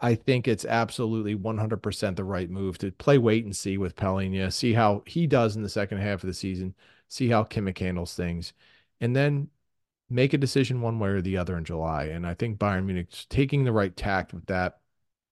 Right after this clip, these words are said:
I don't think that making a move for Palhinha right now would have been the right thing to do. One of the other big rumors this week was that Real Madrid advised Alphonso Davies not to negotiate with Bayern Munich. And of course,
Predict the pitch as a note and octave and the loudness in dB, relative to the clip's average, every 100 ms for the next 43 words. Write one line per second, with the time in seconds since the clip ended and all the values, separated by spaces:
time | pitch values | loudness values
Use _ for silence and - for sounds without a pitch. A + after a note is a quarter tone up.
0 | _ _ _ A2+ A#2+ A2 C#3+ A#2+ C3 - | _ _ _ -2 0 2 4 4 4 -4
1 | - G#2+ G2+ - _ - _ _ _ _ | -6 -4 -4 -8 _ -20 _ _ _ _
2 | A2+ G2 - A2 G#2+ G2+ F#2+ G2+ F#2+ F2+ | 0 0 0 -2 -2 -2 -4 -2 -4 -4
3 | F2 F#2 G2 F2+ E2+ E2+ E2+ E2+ E2 E2+ | -2 0 0 0 -2 -2 0 0 0 0
4 | F2+ E2 F2 E2 D#2+ D#2+ D2+ F2 D#2 C#2 | 2 2 0 0 2 2 2 0 0 2
5 | F2+ D#2+ E2 - - - - _ _ _ | 4 2 0 -8 -16 -18 -20 _ _ _
6 | G#3 A#3+ C4 B3 A#3 E3 G3 E3+ F#3+ F#3 | 10 10 12 12 12 12 12 12 12 12
7 | E3+ E3+ - E3 D#3+ - D3 C#3 C3 A#2 | 12 10 12 12 12 10 10 10 10 8
8 | C3 A#2+ - - - C3 F3 E3+ F3 C#3+ | 8 8 2 -8 -6 2 6 6 6 4
9 | C#3+ C#3+ C3+ C3 A#2+ G#2+ _ B2+ A2+ A2 | 2 4 4 2 -4 -12 _ -8 -6 2
10 | A#2 A#2 A2+ A2+ A2 - _ _ G2+ G#2 | 4 6 8 6 2 -6 _ _ -2 0
11 | A2+ A2 A2 A2 G#2 G2 F#2 F2+ F2+ E2 | 2 2 2 2 2 2 2 2 -2 -4
12 | - _ - G#2+ G2 F2 - G#2 F#2 E2+ | -8 _ 0 4 4 4 0 0 4 4
13 | E2 - D2 C#2 - E2+ D2+ D2+ D#2 E2 | 4 2 0 0 2 4 4 0 -2 2
14 | G#2 - - E3+ - | 2 4 8 8 6